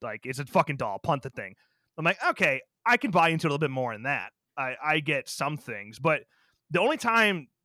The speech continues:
this series has been, like, very self-aware about the size of Chucky and whatnot is with Andy. Like, the way Andy pins the doll at the end to the wall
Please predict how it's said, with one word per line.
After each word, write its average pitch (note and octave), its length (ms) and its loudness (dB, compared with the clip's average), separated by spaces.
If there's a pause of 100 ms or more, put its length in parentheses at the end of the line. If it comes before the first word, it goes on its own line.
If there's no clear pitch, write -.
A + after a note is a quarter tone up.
(140)
this E3+ 200 0
series F3 400 2
has D3+ 100 -6
been, D#3 120 -2
like, D3 140 0
very D3 280 0
self-aware C#3 720 2
about C3 220 2
the B2+ 60 -14
size B2+ 500 -2
of B2 140 -6
Chucky C#3 500 -4
and A2 320 -8 (300)
whatnot C#3+ 540 -2 (280)
is D3+ 160 0
with G#3+ 280 0
Andy. B2+ 420 0 (240)
Like, D3+ 120 2
the G3+ 60 4
way A#3+ 200 6
Andy F3+ 520 4
pins D#3 720 -2 (440)
the D3 100 -2
doll D#3 320 6
at C#3 80 0
the C3+ 180 -2
end C#3 360 2
to C#3+ 120 -2
the C3 80 -2
wall B2+ 580 2